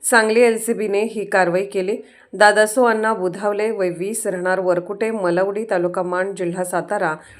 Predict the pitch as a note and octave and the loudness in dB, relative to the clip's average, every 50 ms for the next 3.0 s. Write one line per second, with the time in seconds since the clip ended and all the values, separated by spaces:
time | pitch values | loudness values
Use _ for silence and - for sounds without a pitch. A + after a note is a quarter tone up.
0 | - _ - - A#3 A3 A3+ A3+ A#3 A#3 A#3+ A#3 G3 F#3+ F#3+ F#3 F#3 F#3 A3 G#3 | -20 _ -8 -4 -2 2 2 2 2 2 2 0 2 2 2 0 -2 -4 -6 -6
1 | G3 F#3 F3 F3+ F3+ F#3 G3 G3+ G3+ G#3 G3+ G3+ - G3+ F3 E3 F3 G#3+ G#3 - | -2 0 0 0 0 -2 -2 -2 -2 -4 -4 -4 -2 -2 -2 -2 -4 -8 -6 -6
2 | G#3 G3+ F#3+ F#3 F#3+ F#3 F#3 - - F3 F3 F3+ F#3+ F3+ F#3 G#3 G#3+ G#3 A3 A3+ | -6 -4 -2 0 0 0 -2 -4 -8 -8 -4 -2 -2 0 0 0 -2 -2 -4 -6